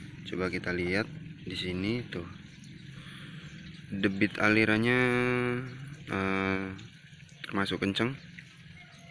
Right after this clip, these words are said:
Ini bro ya. Ini saya menggunakan selang P E ya, teman-teman. Selang P E ukuran tujuh mili.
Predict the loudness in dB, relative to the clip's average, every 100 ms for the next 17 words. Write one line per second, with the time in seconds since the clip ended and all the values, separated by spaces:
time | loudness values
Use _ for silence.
0 | -4 2 4 4 0 -12 -14 2 8 10
1 | 10 10 10 12 10 10 10 10 6 0
2 | -12 -12 -14 -6 6 8 8 8 8 8
3 | 6 -4 -18 -18 -14 -14 -12 -14 -14 -2
4 | 0 0 0 2 4 6 4 0 -10 -16
5 | -16 -16 -14 -16 -14 0 6 8 8 8
6 | 8 10 10 10 8 8 10 8 8 8
7 | 10 8